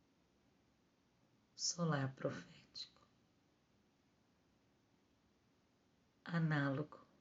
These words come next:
vento magnético branco. Urano,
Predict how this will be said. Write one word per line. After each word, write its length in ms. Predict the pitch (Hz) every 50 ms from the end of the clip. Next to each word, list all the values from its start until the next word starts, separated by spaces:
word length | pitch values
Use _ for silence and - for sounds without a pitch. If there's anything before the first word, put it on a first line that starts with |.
| _ _ _ _ _ _ _ _ _ _ _ _ _ _ _ _ _ _ _ _ _ _ 139
vento 580 | 135 131 147 147 147 151 156 160 - - 165
magnético 920 | 160 160 160 165 160 165 185 180 156 135 135 131 135 - - - - - 151
branco. 680 | 135 139 131 135 135 135 - - - - - - - - - _ _ _ _ _ _ _ _ _ _ _ _ _ _ _ _ _ _ _ _ _ _ - - - _ _ _ _ _ _ _ _ _ _ _ -
Urano, 760 | 151 151 147 143 135 139 143 143 147 151 160 175 180 180